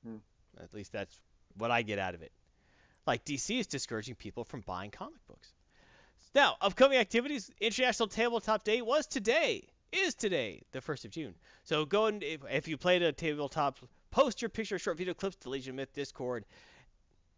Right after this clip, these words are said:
Speaker 2: cha-, uh, the tabletop channel we got going, or tweet it. Hashtag twenty nineteen L O M I T T D. Two T's.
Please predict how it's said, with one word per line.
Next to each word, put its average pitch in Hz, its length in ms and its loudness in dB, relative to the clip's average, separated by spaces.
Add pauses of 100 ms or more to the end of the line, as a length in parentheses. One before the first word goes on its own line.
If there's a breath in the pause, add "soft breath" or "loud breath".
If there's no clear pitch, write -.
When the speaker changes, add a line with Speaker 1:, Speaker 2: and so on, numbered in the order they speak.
Speaker 2:
cha-, 147 320 -4
uh, 120 280 2
the 120 120 -8
tabletop 170 400 0
channel 160 220 -2
we - 20 -4
got 143 160 0
going, 165 240 -2
or 170 160 0
tweet 311 340 -2
it. - 300 -2 (480)
Hashtag 135 600 0 (120)
twenty 143 260 -4
nineteen 107 580 -6 (180)
L 135 100 -2
O 120 120 -2
M 101 340 -6
I 117 80 -2
T - 180 -10
T 107 160 -12
D. 98 420 -12 (1400)
Two 123 120 -16
T's. - 200 -20